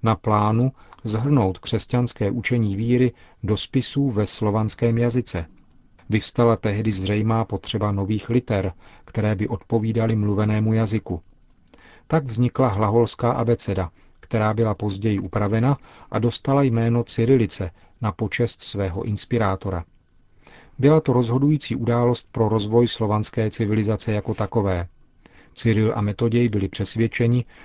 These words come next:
že jednotlivé národy nemohou pokládat zjevení za plně přijaté, dokud je neuslyší ve svém jazyce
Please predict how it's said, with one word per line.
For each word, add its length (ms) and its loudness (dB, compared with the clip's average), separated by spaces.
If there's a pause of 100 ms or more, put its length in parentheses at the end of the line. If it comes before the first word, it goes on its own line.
(140)
že 140 2
jednotlivé 640 2
národy 420 0
nemohou 440 0
pokládat 560 -2
zjevení 500 0
za 180 0
plně 320 -2
přijaté, 640 -2 (420)
dokud 320 0
je 100 2
neuslyší 580 -2
ve 120 0
svém 300 -2
jazyce 520 -2